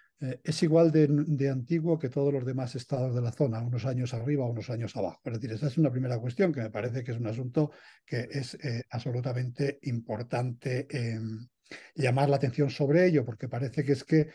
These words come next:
lo único que es una aberración es el Estado de Israel. Bueno, yo no sé si es una aberración el Estado de Israel. Eh, el problema de todos los estados-nación es muy complicado,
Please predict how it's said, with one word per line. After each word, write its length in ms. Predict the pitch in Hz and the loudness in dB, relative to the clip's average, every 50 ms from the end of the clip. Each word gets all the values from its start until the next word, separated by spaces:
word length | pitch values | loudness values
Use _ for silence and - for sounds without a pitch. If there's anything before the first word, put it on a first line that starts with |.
| - - _ _ 147 143 - - | -14 -20 _ _ -6 -6 0 2
lo 220 | 160 151 143 143 | 4 4 6 6
único 340 | 147 165 170 170 160 175 160 | 6 6 6 4 4 2 0
que 100 | - - | 0 0
es 120 | 151 160 - | -2 0 0
una 160 | 160 151 151 | 2 2 2
aberración 540 | 143 147 143 135 135 123 - 165 160 156 151 | 2 2 0 0 -2 -2 0 0 0 0 0
es 120 | 135 - | -2 -2
el 100 | 151 131 | -4 -4
Estado 380 | 127 123 - - 147 135 131 123 | -4 -8 -6 -4 -2 -2 0 -2
de 80 | 123 123 | -2 -4
Israel. 380 | 117 117 123 143 180 196 151 | -4 -4 2 2 4 4 4
Bueno, 220 | 123 127 131 127 117 | 0 -2 -4 -4 -4
yo 100 | 120 143 | -2 0
no 120 | 160 165 156 | 0 2 2
sé 120 | 156 156 | 2 0
si 140 | - - 147 | 0 0 -4
es 100 | 127 143 | -4 -2
una 120 | 143 135 | -4 -4
aberración 540 | 117 113 117 113 113 - - 139 135 127 - - - - - _ _ | -4 -4 -4 -4 -4 -2 -2 -2 -4 -4 -6 -14 -20 -20 -20 _ _
el 100 | 113 110 | -6 -6
Estado 400 | 120 - - 143 131 123 127 120 | -6 -2 0 0 0 0 0 -2
de 80 | 120 | -2
Israel. 380 | 117 110 127 147 160 165 170 165 - _ _ - - - _ _ _ | -2 0 2 4 4 4 4 2 -4 _ _ -20 -20 -20 _ _ _
Eh, 480 | 143 131 123 120 120 117 110 117 123 123 - _ _ _ _ _ _ | -4 -2 -2 -2 -2 -4 -4 -6 -8 -10 -14 _ _ _ _ _ _
el 0 | |
problema 360 | - 120 120 123 127 135 127 | -4 -2 0 0 0 0 0
de 80 | 123 123 | 0 0
todos 200 | 123 135 131 127 | 0 -2 0 0
los 140 | 123 110 104 | -2 -2 -4
estados-nación 720 | 117 127 - 131 120 117 - 123 113 - - 139 127 120 | -4 -2 -2 -2 -2 -2 -2 -4 -4 -2 -2 -2 0 0
es 140 | 120 120 - | -2 -4 -4
muy 120 | 120 113 | -6 -6
complicado, 680 | 117 - 113 104 - 123 120 - 156 156 156 156 160 160 | -6 -6 -8 -8 -8 -8 2 4 6 8 8 6 4 2